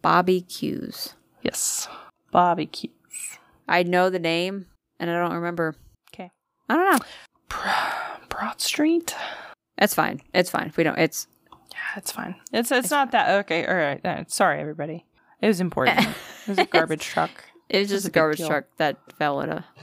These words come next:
Speaker 1: hole.
Speaker 2: Yeah.
Speaker 1: Okay.
Speaker 2: Yeah.
Speaker 1: All right.
Speaker 2: 'Kay.
Speaker 1: Tangents. It's fine. We're allowed, we're allowed, like, three tangents per episode, okay? We've
Speaker 2: I think, I think we've
Speaker 1: definitely
Speaker 2: used more than one. <laughs>
Speaker 1: surpassed that limit, absolutely. <laughs>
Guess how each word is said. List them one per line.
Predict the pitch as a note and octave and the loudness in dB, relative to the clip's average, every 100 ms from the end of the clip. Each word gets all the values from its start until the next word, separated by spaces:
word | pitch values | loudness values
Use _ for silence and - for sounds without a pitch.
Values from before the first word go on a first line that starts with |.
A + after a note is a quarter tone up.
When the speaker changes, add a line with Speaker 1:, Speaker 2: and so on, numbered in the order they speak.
| - | -8
Speaker 1:
hole. | - - - | -4 -4 -4
Speaker 2:
Yeah. | G#3+ D#3 | -4 -2
Speaker 1:
Okay. | E3+ - - _ - C#3+ F3+ | -2 -6 -12 _ -18 -10 -2
Speaker 2:
Yeah. | |
Speaker 1:
All | D3 | 0
right. | C3 - _ - - | 0 -4 _ -20 -2
Speaker 2:
'Kay. | F3 E3+ | 0 2
Speaker 1:
Tangents. | E3 D#3+ D#3 - - | 0 0 -2 -4 -4
It's | F3 | -2
fine. | D3 C#3+ | -2 0
We're | F3 | 2
allowed, | F#3+ F3+ - | 4 4 2
we're | F#3+ | -2
allowed, | G3 G3 F#3 F3 - | 2 4 4 4 2
like, | E3 - | 2 0
three | G3 F#3+ | -2 0
tangents | F#3+ F3+ F3+ F3 - | 0 0 0 -4 0
per | E3 | 2
episode, | D#3 - E3 D3 D#3 | 2 0 -2 -2 -2
okay? | F3+ D#3+ | 0 0
We've | D#3+ D#3 - - | 0 -4 -8 -4
Speaker 2:
I | A#3 | 0
think, | C#4+ B3 | 2 2
I | - G#3+ | 2 2
think | |
we've | A#3 | 4
Speaker 1:
definitely | A3+ F#3+ F3+ | 4 4 4
Speaker 2:
used | F#3+ F3 - | 2 0 -2
more | F#3 E3 | 0 0
than | D#3+ D#3 | 0 0
one. | D#3+ B3+ | 4 4
<laughs> | |
Speaker 1:
surpassed | B3 - - A#3 - - G#3+ G3+ - | 2 -2 2 2 2 4 4 4 2
that | F#3 E3+ | 2 4
limit, | E3+ D#3+ D#3+ | 2 2 4
absolutely. | E3+ - - D#3 C3+ - F#3 - - - - - - - - _ _ _ | 2 2 0 0 2 0 2 0 -2 -14 -16 -20 -2 0 0 _ _ _
<laughs> | _ | _